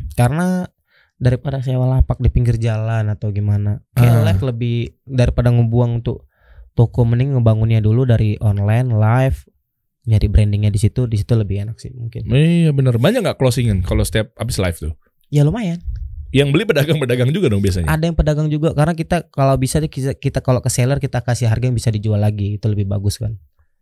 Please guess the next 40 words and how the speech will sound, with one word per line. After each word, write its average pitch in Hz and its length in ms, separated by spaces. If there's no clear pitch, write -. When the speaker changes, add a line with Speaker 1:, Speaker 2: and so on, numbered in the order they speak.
Speaker 2:
Oh. 139 720
Speaker 1:
Karena 110 320
kan 120 240
kalau 117 220
sesama 110 400
seller 117 260
ya 123 220
saling 101 240
ngebantu 104 480
lah 104 160
mungkin 101 320
kan. 104 240
Speaker 2:
Iya, 139 260
iya, 131 200
iya, 123 160
iya, 117 120
iya. 113 240
Speaker 1:
Gitu. 104 300
Speaker 2:
Nah, 135 200
terus - 320
mereka-mereka 170 640
tuh 208 140
berarti 185 480
tahu 233 240
dong 120 160
jadwal 117 240
lu 113 160
live 110 160
kapan? 73 480
Speaker 1:
Kalau 135 260
sekarang 165 240
sih 185 80
nggak, 156 240
nggak 127 160
nentu 135 320
sih, 120 160
karena 120 400
saya 143 240
juga 120 180
waktu 113 300